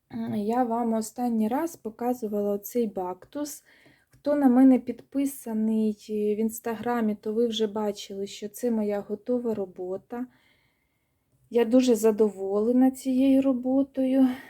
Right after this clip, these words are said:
Ось такий він великий. Також я його, на жаль, не зможу вам показати у всій красі. Я зараз вам вставлю фото, ви зможете побачити, як він виглядає.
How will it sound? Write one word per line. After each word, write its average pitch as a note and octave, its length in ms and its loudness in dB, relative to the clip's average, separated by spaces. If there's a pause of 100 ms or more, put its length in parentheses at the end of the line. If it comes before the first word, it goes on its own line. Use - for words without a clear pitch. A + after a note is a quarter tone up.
(600)
Ось A3+ 300 -4
такий A3 460 -6
він G#3 240 -6
великий. D4+ 920 -4 (840)
Також G#3+ 540 -4
я G#3+ 260 0
його, G3+ 420 0
на G3 180 -8
жаль, G#3 240 -2
не G3 200 -6
зможу G#3 460 -4
вам G#3 240 -4
показати G3+ 760 -6
у F#3+ 60 -6
всій G3+ 360 -8
красі. G3+ 920 -8 (460)
Я A3+ 200 2
зараз G#3+ 480 -2
вам G#3+ 200 -4
вставлю G3 840 -6
фото, C4 500 -6
ви G3 160 -4
зможете G3+ 480 -8
побачити, G3 720 -8
як F#3+ 380 -6
він F#3+ 160 -10
виглядає. F#3 920 -6